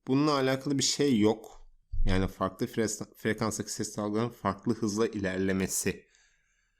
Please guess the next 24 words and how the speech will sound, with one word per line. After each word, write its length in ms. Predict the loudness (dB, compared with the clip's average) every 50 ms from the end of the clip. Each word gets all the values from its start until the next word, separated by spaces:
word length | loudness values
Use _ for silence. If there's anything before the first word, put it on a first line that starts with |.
| _ _ _ _ _ _ _ _ _ _ _ _ _ _ _ _ _ _ _ _ _ _ _ _ _ _ _ _ _ _ _ _ _
Yani 440 | -2 0 2 4 4 4 2 2 2
biz 380 | 0 0 0 -2 -2 -4 -6 -8 _ _ _ -6
hız 260 | -2 0 0 2 0
arttıkça 500 | 0 -2 -4 -6 -6 -6 -4 -4 -4 -4
frekans 560 | -4 -2 -2 -2 -2 0 0 0 0 0 -2 -4
artıyor 460 | -4 -4 -4 -4 -6 -4 -2 -2 -2
falan 440 | 0 -2 -2 0 2 2 2 4 4
demiyorduk. 440 | 4 6 6 4 4 2 0 -2 -4
Bu 80 | -6
kaynağa 520 | -6 -4 -6 -4 -2 -2 -2 0 0 0 0
bağlı 300 | 0 -2 -2 -4 -6 -8
bir 60 | -8
şey. 300 | -2 0 0 0 0 0
Burada 220 | -2 -4 -2 -2
hani 460 | -2 0 0 0 -2 -2 -4 -6 -10 _ _ _ _ -10
biz 80 | -8
ses 360 | -6 -4 -2 -2 -2 -2 -2 -2
dalgasının 500 | 0 0 0 -2 -2 -2 0 0 -2 -2
hızını 460 | -2 -4 -2 0 0 2 2 2 2
değiştirmiyoruz. 880 | 0 0 0 0 -2 0 2 2 2 4 2 2 0 0 -2 -2 -2
Hani 240 | -2 -2 -2 -4 -6 -12 -20 _ _ _ -12
farklı 380 | -6 -6 -6 -4 -4 -4 -4
frekans 680 | -4 -4 -4 -6 -6 -6 -4 -2 -2 -2 -2 -4 -4 -4
burada 420 | -4 -4 -4 -2 -2 -2 -2 -4